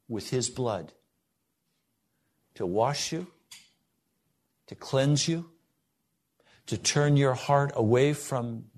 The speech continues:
bitterness and anger and defensiveness and ambition, to turn your heart away from every kind of wickedness. He has a plan for your life. It's not about gaining power or recognition.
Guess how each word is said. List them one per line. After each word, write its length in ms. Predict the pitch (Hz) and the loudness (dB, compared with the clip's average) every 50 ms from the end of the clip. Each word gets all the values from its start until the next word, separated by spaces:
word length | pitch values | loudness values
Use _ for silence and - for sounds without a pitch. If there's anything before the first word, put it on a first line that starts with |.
| 98 | -4
bitterness 600 | 95 120 131 131 147 147 139 143 147 - - - | 0 2 4 4 4 2 2 0 -4 -6 -6 -6
and 180 | 120 104 104 - - | -6 -6 -8 -8 -6
anger 520 | 135 127 135 143 143 135 147 151 147 143 143 | -4 -2 -2 0 -2 -2 -2 -4 -4 -4 -4
and 200 | 113 101 101 - | -6 -6 -6 -8
defensiveness 880 | - - - - 135 143 135 - 156 135 - - 143 139 143 - - - | -8 -8 -4 -2 -2 -2 0 -2 -2 -4 -4 -4 -4 -4 -4 -4 -4 -4
and 160 | 107 101 104 | -4 -4 -6
ambition, 720 | 101 98 101 92 - 139 135 - - - 151 147 147 151 - _ _ _ _ _ _ _ _ _ _ | -4 -4 -4 -2 0 0 0 0 -2 -2 -4 -6 -8 -10 -14 _ _ _ _ _ _ _ _ _ _
to 80 | - 113 | -8 -8
turn 320 | - - - 143 135 131 | -6 -2 2 2 4 4
your 140 | 131 131 120 | 4 4 2
heart 320 | 107 - - 139 139 135 127 | 0 0 2 2 4 4 4
away 340 | 120 117 117 123 131 139 | 4 4 4 6 4 4
from 480 | 135 - - 127 110 110 110 - - - - | 2 0 -4 -6 -4 -4 -6 -8 -10 -2 2
every 240 | 127 123 123 156 147 | 2 4 4 4 0
kind 340 | 147 - - 147 135 127 120 | 0 0 -2 -2 0 0 0
of 140 | 110 92 98 | 0 0 2
wickedness. 720 | 117 135 131 - 147 143 139 143 151 147 - - - - _ _ _ _ _ _ _ _ _ _ _ _ _ _ _ _ _ _ _ _ _ _ | 0 0 0 -2 -6 -6 -6 -8 -8 -8 -10 -12 -14 -16 _ _ _ _ _ _ _ _ _ _ _ _ _ _ _ _ _ _ _ _ _ _
He 80 | - 151 | -4 -4
has 140 | 135 110 127 | -2 0 -2
a 40 | 127 | -4
plan 460 | 120 - - - 160 156 147 131 113 | -4 -6 -10 -8 -6 -4 -4 -4 -4
for 140 | 110 - 127 | -2 -2 -2
your 180 | 110 104 113 117 | 0 0 0 -2
life. 540 | 131 147 156 113 82 - - - - _ _ _ _ _ _ _ _ _ _ _ _ _ _ _ _ _ _ _ _ _ _ _ _ _ _ _ _ _ _ _ _ _ _ _ _ _ _ _ _ _ _ _ _ _ _ _ _ _ _ _ _ _ _ _ _ _ _ _ _ | -2 -2 -4 -6 -10 -12 -20 -20 -20 _ _ _ _ _ _ _ _ _ _ _ _ _ _ _ _ _ _ _ _ _ _ _ _ _ _ _ _ _ _ _ _ _ _ _ _ _ _ _ _ _ _ _ _ _ _ _ _ _ _ _ _ _ _ _ _ _ _ _ _
It's 120 | - - - | -12 -10 -8
not 200 | 135 131 131 120 | -6 -4 -2 -2
about 360 | 113 98 123 123 120 104 110 | -2 0 0 0 0 0 -2
gaining 380 | 104 110 107 101 101 98 95 95 | -2 -2 -2 -2 -2 -4 -4 -6
power 580 | - - - 120 110 110 113 113 107 110 107 - | -8 -8 -6 -6 -4 -4 -4 -6 -6 -8 -10 -10
or 160 | - - 92 | -10 -8 -8
recognition. 880 | 90 95 98 95 - 110 98 90 95 104 107 104 - - 113 107 104 104 | -6 -6 -8 -8 -8 -8 -8 -6 -6 -6 -6 -6 -8 -8 -10 -10 -12 -16